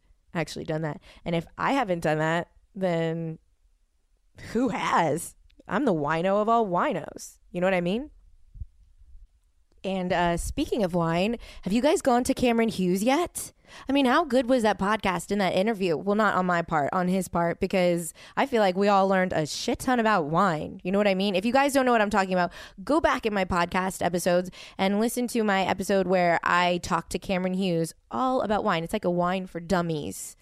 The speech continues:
episode, if you will. Um, anyway, if you haven't listened to it, I'm gonna explain what Cameron Hughes is. Um, Cameron Hughes, basically, i-, it's not a winery, but they, it's a website where they sell wine,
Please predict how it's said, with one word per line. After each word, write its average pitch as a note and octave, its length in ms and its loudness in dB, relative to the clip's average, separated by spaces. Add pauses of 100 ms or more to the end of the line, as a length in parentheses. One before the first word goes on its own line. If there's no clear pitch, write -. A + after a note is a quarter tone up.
(420)
episode, - 600 -2 (480)
if - 180 -8
you E3+ 120 -2
will. E3 300 -4 (380)
Um, F#3+ 340 2
anyway, A3 480 2
if G#3+ 100 -4
you A#3+ 100 2
haven't D#4+ 320 2
listened G3 240 -2
to F#3+ 100 4
it, F3 40 4
I'm G3 120 4
gonna C4+ 160 2
explain A#3 360 -2
what G3+ 120 -2
Cameron F3 260 -2
Hughes E3+ 220 -4
is. D#3+ 260 -2 (360)
Um, F3 520 0 (280)
Cameron E4+ 340 0
Hughes, B3+ 300 -2
basically, F#3 640 -2
i-, F3+ 40 0
it's F3+ 320 -4
not C#4+ 180 2
a C#4 60 2
winery, G3 520 0
but G3+ 140 -2
they, G#3 240 0
it's - 200 -4
a G3+ 60 2
website A3 480 0
where G#3+ 160 0
they F#3 180 2
sell G3+ 460 4
wine, F3 720 0